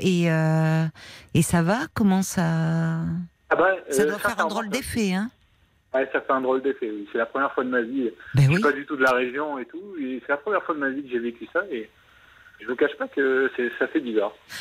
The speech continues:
Speaker 1: Oui,
Speaker 2: Mais bon.
Speaker 1: ça, ça doit faire très, ça va, oui, oui, on, on a vu à travers les images, euh,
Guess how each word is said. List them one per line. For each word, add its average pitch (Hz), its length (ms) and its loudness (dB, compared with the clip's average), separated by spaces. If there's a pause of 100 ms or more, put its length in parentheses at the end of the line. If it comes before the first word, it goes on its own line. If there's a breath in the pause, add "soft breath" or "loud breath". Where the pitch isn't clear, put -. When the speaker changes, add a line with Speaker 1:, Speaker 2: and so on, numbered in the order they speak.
(140 loud breath)
Speaker 1:
Oui, 202 120 4
Speaker 2:
Mais 185 40 -4
bon. - 60 -8
Speaker 1:
ça, 196 120 0 (120)
ça - 160 0
doit 170 140 2
faire 185 180 -2
très, 190 320 0
ça 180 180 -2
va, 156 360 2
oui, 202 120 4
oui, 254 160 0
on, 151 200 2
on 143 180 2
a 147 100 4
vu 160 220 0
à 160 80 4
travers 143 320 0
les 135 240 2
images, 147 580 2
euh, 127 380 2